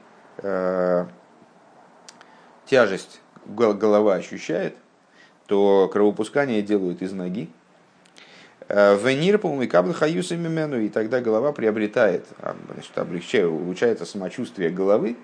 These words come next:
э, она излечивается от ноги, как будто бы. Венинса Шейн Шлеймус Лариш Билти Араглаем. Получается, что без ног у головы нет полноты. Э, Араглаем. Ках, Гины, Колесроль, Койма, Аха Шлейма. Так все евреи, они вот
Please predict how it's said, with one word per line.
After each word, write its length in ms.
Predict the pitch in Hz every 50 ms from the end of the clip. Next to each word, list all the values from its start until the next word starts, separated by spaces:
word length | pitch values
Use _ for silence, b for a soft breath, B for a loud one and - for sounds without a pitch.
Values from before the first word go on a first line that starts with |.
| - _ B B B B B B B B B -
э, 420 | - - 101 101 98 98 95 95 95
она 220 | 98 131 170 170 143
излечивается 640 | 113 104 117 135 151 143 - 151 139 135 127 - 120
от 100 | 113 110
ноги, 280 | 117 107 110 123 98 87
как 160 | - 87 92
будто 260 | 90 80 - - -
бы. 140 | - - - B B B B B B -
Венинса 720 | 107 110 110 123 135 131 131 170 202 220 220 - - 175
Шейн 360 | - - 147 156 175 185 185
Шлеймус 440 | 175 - - 131 147 151 156 147 -
Лариш 360 | - 127 127 127 127 135 123
Билти 320 | 113 120 127 123 117 - 120
Араглаем. 500 | 113 113 110 110 110 113 113 113 110 107
Получается, 500 | 107 107 104 104 - 165 170 170 - -
что 220 | - - 127 117
без 400 | 110 - 147 151 139 113 98 - - _
ног 340 | 107 123 160 196 214 208 - - - -
у 80 | -
головы 360 | 120 - 110 113 113 - 151
нет 280 | 139 120 113 113 107 - - - _
полноты. 560 | - - 101 98 95 90 87 90 104 123 180 180 B B B B B B B B B B B _
Э, 480 | - - 107 107 104 107 107 107 101 - - -
Араглаем. 460 | 107 104 104 104 107 113 107 107 - -
Ках, 420 | - 185 196 220 226 214 - - -
Гины, 500 | - 107 104 139 170 185 185 175 165 135
Колесроль, 640 | - - 185 190 180 175 175 - 175 175 175 170
Койма, 380 | 165 - - 175 180 185 180 165
Аха 360 | - - - 170 - - -
Шлейма. 480 | - - - 123 120 117 117 117 113 110
Так 300 | 107 - - 98 98 - -
все 300 | - - - 143 147 143
евреи, 300 | 143 160 180 190 190 170
они 260 | 135 127 127 135 139
вот 220 | 135 131 135 -